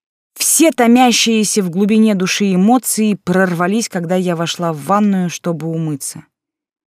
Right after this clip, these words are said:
Увидела себя в зеркале, бледную, растрёпанную, со спутанными, ещё слегка влажными волосами.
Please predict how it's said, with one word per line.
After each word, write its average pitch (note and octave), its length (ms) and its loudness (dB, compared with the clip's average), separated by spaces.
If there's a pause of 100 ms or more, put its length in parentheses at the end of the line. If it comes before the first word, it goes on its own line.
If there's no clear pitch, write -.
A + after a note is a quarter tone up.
(140)
Увидела A#3 480 4
себя G3+ 300 0
в D#3+ 100 -4
зеркале, B3+ 840 0
бледную, G3+ 760 2
растрёпанную, G3 880 -2 (500)
со G#3 160 0
спутанными, F#3 640 0
ещё F3+ 340 -2
слегка F3+ 380 -6
влажными E3+ 520 -2
волосами. E3 760 -6